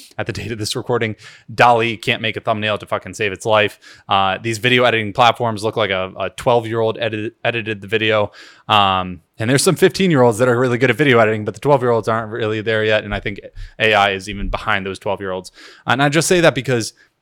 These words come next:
A I will get very good one day. It will be fucking fantastic at editing.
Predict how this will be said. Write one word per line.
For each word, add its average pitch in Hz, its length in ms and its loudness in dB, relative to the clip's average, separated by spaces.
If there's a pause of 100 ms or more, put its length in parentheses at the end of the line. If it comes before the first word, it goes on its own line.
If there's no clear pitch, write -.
(100)
A 151 140 4
I 139 320 0
will 117 440 0 (140)
get 107 300 -4 (240)
very 101 480 0
good 95 220 -6
one 90 140 -8
day. 85 280 -12
It 135 120 -4
will 120 100 -2
be 107 180 -4
fucking 98 440 -6
fantastic 98 920 -8
at 107 160 -4
editing. 123 480 -4